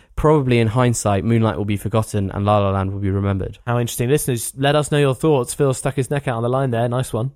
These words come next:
Speaker 1: So the grade I'm gonna give Moonlight is an A minus.
Speaker 2: Great. Well, man, you've encouraged me. Um, you know, I talked about it a little bit on the B B C, not having seen it because there was so much written about it already. This is a film that obviously makes people wanna talk about it. So,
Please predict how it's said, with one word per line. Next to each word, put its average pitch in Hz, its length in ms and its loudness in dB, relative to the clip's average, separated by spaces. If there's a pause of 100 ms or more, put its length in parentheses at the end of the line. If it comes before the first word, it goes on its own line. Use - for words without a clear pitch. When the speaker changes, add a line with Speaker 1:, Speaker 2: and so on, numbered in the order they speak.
(160)
Speaker 1:
So 143 140 2
the 151 100 2
grade 165 240 4
I'm 156 80 2
gonna 139 120 2
give 131 280 0
Moonlight 120 380 2
is 104 320 2
an 101 100 -4
A 98 100 0
minus. 95 480 -2 (460)
Speaker 2:
Great. 156 500 0 (120)
Well, 180 200 4
man, 185 260 2
you've 175 140 2
encouraged 185 420 0
me. 127 400 0
Um, 120 460 0
you 139 100 0
know, 131 80 2
I 131 80 2
talked 156 240 -2
about 127 200 2
it 107 40 -2
a 120 40 -2
little 135 200 2
bit - 160 -8
on 117 140 -4
the 117 60 -2
B 120 100 0
B 110 80 -4
C, 120 400 -2 (240)
not 135 160 0
having 127 160 0
seen 131 180 -2
it 113 140 -4
because 127 260 -2
there 120 100 0
was 113 140 -2
so 135 260 0
much 117 240 -4
written 131 300 -4
about 101 260 -6
it - 60 -10
already. 113 400 -2
This 117 160 -4
is 117 80 -10
a 107 60 -4
film 104 360 -2 (280)
that 117 240 -4 (100)
obviously 135 420 0
makes 127 320 0
people 123 300 0
wanna 131 200 2
talk 156 280 -2
about 98 320 -8
it. 104 160 -8
So, 117 300 0